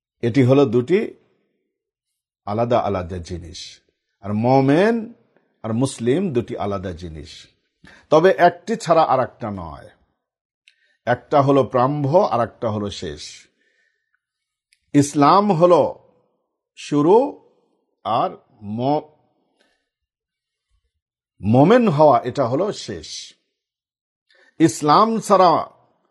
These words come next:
ঈমানের কোনো দাম নেই, ঈমান ছাড়া ইসলামের কোনো মূল্য নেই। দুটি সম্পর্ক অঙ্গাঙ্গিভাবে, যেমন পিতা পুত্রের সম্পর্ক,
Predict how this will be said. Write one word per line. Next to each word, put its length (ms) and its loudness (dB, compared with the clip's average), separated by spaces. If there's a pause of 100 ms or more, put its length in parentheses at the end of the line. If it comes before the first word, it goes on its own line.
(220)
ঈমানের 480 0
কোনো 240 -2
দাম 340 -4
নেই, 380 -6 (580)
ঈমান 400 2
ছাড়া 280 2
ইসলামের 520 -6
কোনো 420 -12 (260)
মূল্য 300 -8
নেই। 300 -18 (800)
দুটি 280 2
সম্পর্ক 580 -2
অঙ্গাঙ্গিভাবে, 1120 -4 (1700)
যেমন 320 0
পিতা 340 0
পুত্রের 440 -6
সম্পর্ক, 720 -14